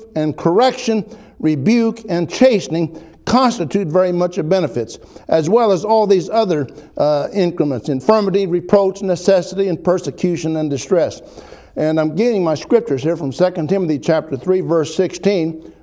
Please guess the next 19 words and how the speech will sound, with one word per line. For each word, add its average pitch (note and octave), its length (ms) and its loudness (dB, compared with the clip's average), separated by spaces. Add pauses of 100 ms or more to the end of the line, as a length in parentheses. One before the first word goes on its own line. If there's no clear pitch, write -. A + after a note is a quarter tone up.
with D3 180 -6
respect D3+ 460 0
to C#3 100 0
reproof, F3+ 600 0
correction, F3 540 0
rebuke, D#3+ 600 0 (320)
and D3+ 200 0
chastening F3 600 0
in C#3+ 160 -2
Hebrews D#3+ 400 0
chapter D#3 300 0
twelve, C#3+ 320 -2
verse D3+ 160 -2
five. D3+ 280 -2
Nobody G3 640 2
likes F#3+ 380 0
to F3+ 100 -6
be E3 140 0
corrected. E3+ 680 -2